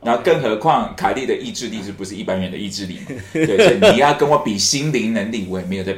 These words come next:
Speaker 1: 怕你的，你知道，就是，对。但 anyway，但我好，我现在，但是呢，一样，不要 T K，不该讲的话不要讲。然后那，那个时候就是我，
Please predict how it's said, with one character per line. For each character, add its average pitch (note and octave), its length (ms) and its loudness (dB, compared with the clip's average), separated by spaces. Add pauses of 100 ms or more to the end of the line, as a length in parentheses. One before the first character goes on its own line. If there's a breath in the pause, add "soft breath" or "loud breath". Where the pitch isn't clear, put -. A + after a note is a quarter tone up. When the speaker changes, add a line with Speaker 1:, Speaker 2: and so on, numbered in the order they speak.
Speaker 1:
怕 F#2 320 -6
你 - 60 -18
的， - 160 -16
你 F#2 80 -12
知 G2+ 40 -8
道， G2 140 -6
就 - 180 -14
是， D#2 240 -12
对。 - 200 -14 (320 loud breath)
但 - 240 -2
anyway， C#3+ 420 -2 (280 loud breath)
但 D3+ 180 6
我 A2+ 80 4
好， G2+ 140 2
我 G2+ 80 -2
现 C#3 120 -2
在， D3 180 -6
但 E3+ 120 0
是 F3+ 140 -2
呢， C3+ 260 0
一 A2 100 -6
样， B2+ 240 4 (400)
不 G#2+ 60 -4
要 A#2 120 4
T G#2 300 -8
K， - 240 -16 (160)
不 D#3+ 100 -6
该 B2+ 200 4
讲 F#2+ 180 -6
的 F#3+ 80 -8
话 G2+ 280 -10
不 - 100 -14
要 D#3 160 -8
讲。 - 240 -14 (680 loud breath)
然 A2+ 120 -2
后 D3 200 4 (180)
那， D3+ 220 -6
那 D3+ 100 -10
个 D3 100 -6
时 A#2 160 -8
候 C3+ 200 -2
就 C3 80 -10
是 C3 180 -4
我， F#2+ 180 -4